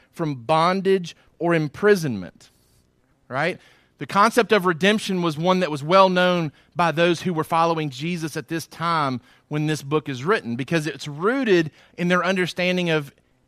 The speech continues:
Israel's history with Egypt, right? We know from the, the Old Testament, the book Exodus, the great redemption story of that time was Israel being set free from its bondage of slavery in Egypt,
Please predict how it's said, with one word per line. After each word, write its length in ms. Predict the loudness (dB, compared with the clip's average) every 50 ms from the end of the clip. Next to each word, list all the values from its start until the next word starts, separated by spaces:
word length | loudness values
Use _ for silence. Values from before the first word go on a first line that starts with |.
| -2
Israel's 540 | 0 0 0 0 0 0 0 0 0 0 -2
history 460 | -4 -4 -4 -4 -6 -8 -8 -6 -6
with 180 | -6 -8 -10 -10
Egypt, 600 | -8 -8 -8 -8 -10 -12 -16 -16 -18 _ _ _ _ _ _ _ _ _ _ -12
right? 300 | -8 -6 -6 -6 -6 -10 _ _ _ _ -4
We 120 | -2 0
know 260 | 2 4 4 4 4
from 280 | 2 2 2 2 2 2
the, 240 | 2 2 2 0 -2
the 80 | -2 0
Old 200 | 0 0 0 0
Testament, 360 | 0 -2 -2 -2 -4 -6 -6
the 80 | -2 -2
book 180 | -2 -2 -2 -4 -6
Exodus, 560 | -6 -6 -6 -4 -4 -2 0 0 -2 -2 -6 _ _ _ _ _ _ _ _ _
the 80 | -6 -6
great 380 | -4 0 2 4 4 2 2 0
redemption 480 | -2 -2 0 0 0 -2 -2 -4 -6
story 320 | -6 -6 -4 -2 -2 0 0
of 60 | 0
that 220 | -2 -2 -4 -4
time 440 | -6 -2 0 2 2 4 2 2 0
was 180 | -2 -4 -4 -4 0
Israel 460 | 2 2 2 2 0 0 0 0 0
being 240 | 0 -2 -2 -2 -4
set 400 | -6 -6 -4 -2 -2 -2 -2 -6
free 400 | -12 -6 -4 -2 -2 -2 -2 -4
from 180 | -6 -6 -6
its 140 | -6 -6 -8
bondage 440 | -6 -4 -2 -2 0 -2 -2 -4 -6
of 100 | -8 -12
slavery 580 | -12 -8 -4 -2 -2 -2 -2 -2 -4 -6 -6 -6
in 180 | -6 -8 -8
Egypt, 600 | -6 -6 -8 -8 -8 -8 -10 -12 -12 _ -20 -20